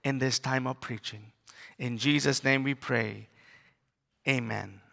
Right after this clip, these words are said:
<clears throat> One thing, if you were to ask God for one thing this year, what would that be?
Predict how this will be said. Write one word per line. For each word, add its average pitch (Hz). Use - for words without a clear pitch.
<clears throat> -
One 233
thing, 160
if 170
you 247
were 254
to 220
ask 202
God 226
for 208
one 226
thing 233
this 220
year, 214
what 202
would 202
that 196
be? 160